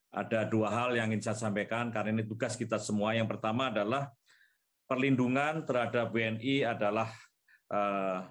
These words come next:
hal yang harus kita lakukan, terutama adalah penduduk lokal. Oleh sebab itu, kami lihat,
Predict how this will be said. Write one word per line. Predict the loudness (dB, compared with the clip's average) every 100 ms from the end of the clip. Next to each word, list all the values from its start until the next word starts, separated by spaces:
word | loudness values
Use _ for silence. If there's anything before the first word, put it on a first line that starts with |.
| -4
hal | 0 2
yang | 0 0
harus | -2 -2
kita | -2 -2 -2
lakukan, | -2 -4 -4 -4 -10 _ _ _ _ _ -20 _ _ _ _ _
terutama | -4 0 0 2
adalah | 2 2 0
penduduk | 0 0 2
lokal. | 0 -2 -4 -4 0
Oleh | 0
sebab | 2 0 2
itu, | 0 2 2 2 0
kami | 0 2
lihat, | 2 0 -2